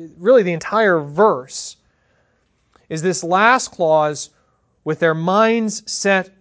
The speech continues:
on earthly things." That seems to be the point that Paul is driving at in the entire verse. The problem with these individuals fundamentally is that they set their hope on the wrong thing. They set it here on earth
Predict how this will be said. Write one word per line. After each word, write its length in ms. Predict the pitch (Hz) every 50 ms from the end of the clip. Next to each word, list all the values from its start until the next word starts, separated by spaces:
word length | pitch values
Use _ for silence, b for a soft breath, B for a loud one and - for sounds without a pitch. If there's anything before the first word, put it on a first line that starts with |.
| _ _ _ _
on 160 | - 165 165 165 _ -
earthly 340 | 202 214 208 208 - 190
things." 360 | 185 190 - 165 143 131 127 -
That 240 | 180 196 226 220
seems 340 | - - - 226 226 220 208
to 80 | - 202
be 140 | 175 208 202
the 100 | 175 170
point 320 | - - 208 208 208 202
that 80 | 202 -
Paul 300 | - - 202 202 196 180
is 80 | 151
driving 380 | 131 185 185 190 190 185 180 175
at 140 | 175 165 b b b b b b b b
in 100 | 160 170
the 120 | 175 170 165
entire 420 | 156 - - 190 202 214 214 208
verse. 260 | 185 170 180 151 135 -
The 100 | - 143
problem 520 | - - 190 196 214 233 247 254 247 226
with 200 | 214 202 202 208
these 320 | 208 220 240 254 262 220
individuals 840 | 220 226 226 233 240 214 202 214 196 165 170 165 160 160 156 - b b b b b b
fundamentally 1120 | _ - - 220 233 247 247 240 226 226 247 269 262 - - 185 160 151 147 143 143 139 b b b b
is 140 | - 151
that 140 | 139 185 175
they 120 | 180 180 170
set 380 | - - - 240 254 247 -
their 140 | 233 220 202
hope 380 | - - 220 220 214 208 - _
on 160 | - 185 180 170
the 100 | 170 160
wrong 320 | 160 190 214 226 220 208
thing. 280 | 214 - 208 175 147 139
They 120 | 160 160
set 300 | 160 - - 214 214 208
it 160 | 208 202 190
here 340 | - - - 240 269 294 302
on 240 | 254 240 233 226 226
earth 640 | 208 220 202 190 185 185 180 _ _ - - - _